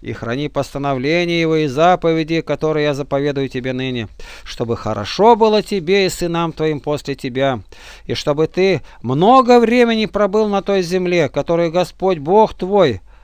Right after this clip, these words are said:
даёт тебе навсегда.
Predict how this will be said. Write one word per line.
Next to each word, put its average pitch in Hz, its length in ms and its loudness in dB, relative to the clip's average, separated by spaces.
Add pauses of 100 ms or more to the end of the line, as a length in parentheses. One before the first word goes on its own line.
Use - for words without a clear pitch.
(100)
даёт 160 500 2 (100)
тебе 147 500 0 (200)
навсегда. 120 760 -4